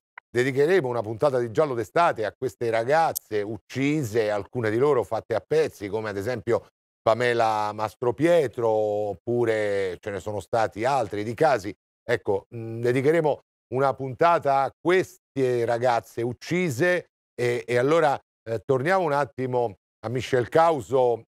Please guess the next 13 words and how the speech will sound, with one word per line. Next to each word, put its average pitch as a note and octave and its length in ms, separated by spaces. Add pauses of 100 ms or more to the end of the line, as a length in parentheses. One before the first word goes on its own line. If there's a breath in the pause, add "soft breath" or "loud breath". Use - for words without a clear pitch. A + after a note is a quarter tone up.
Volevo C#3 300
farvi B2 480
ascoltare A#2 800
quelle A2+ 360 (300)
che G#2 120
sono A#2 220
state C3+ 360
le G2+ 100
dichiarazioni G2+ 720
della G2+ 520 (400)
mamma, A2 920
che A2 320 (100)
peraltro B2+ 720